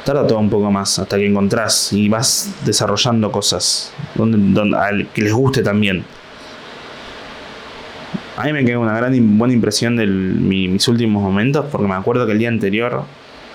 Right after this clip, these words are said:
a que fallecí, eh, justo habían subido un video de Toy Story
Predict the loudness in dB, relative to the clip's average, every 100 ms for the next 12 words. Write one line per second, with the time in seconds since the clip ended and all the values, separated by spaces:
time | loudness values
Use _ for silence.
0 | -20 -18 -18 -16 -16 -14 -10 -6 -6 -4
1 | -4 -2 0 0 0 0 -2 -6 -20 -20
2 | -20 -18 -18 -18 -18 -4 -2 0 0 -2
3 | -4 -8 -16 -20 -18 -16 -16 -16 -18 -14
4 | -4 0 2 4 4 2 2 4 4 4
5 | 4 4 4 4 2 2 2 4 2